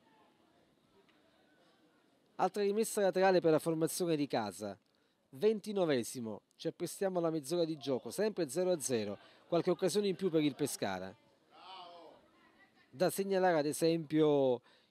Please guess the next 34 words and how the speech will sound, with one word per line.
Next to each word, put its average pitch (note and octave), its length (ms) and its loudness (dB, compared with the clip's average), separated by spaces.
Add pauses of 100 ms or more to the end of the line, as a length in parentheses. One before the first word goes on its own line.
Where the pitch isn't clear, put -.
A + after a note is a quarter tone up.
(300)
il C#3+ 100 -12
calcio F#3+ 280 0
di F3 120 -6
punizione E3 520 -2
con C#3+ 180 2
cui F3+ 220 -6
Marini D3 760 -2
ha E3 220 -2
colpito F3 400 -4
il F#3+ 100 0
palo A#2+ 480 -2 (380)
e F3+ 140 2
il F3 180 2
diagonale G3 480 2
di D#3+ 100 -2
sinistro C3+ 480 -4
con A#2+ 140 -4
cui D#3+ 200 -4
Gioffre C#3 540 -2 (400)
ha C#3 80 -10
chiamato F3+ 380 -2
la E3+ 80 -2
deviazione A#3+ 440 0
in B3 160 -2
corner. G#3+ 920 2 (1120)
Pizzella. G2+ 760 -6 (560)
Per A3 160 -2
l'Avellino F#3+ 540 2
una B2+ 160 -2
conclusione G3 540 -2
dalla C#3+ 200 2
distanza D3+ 460 -4
di D3 100 -6
Strianese, A2+ 720 -4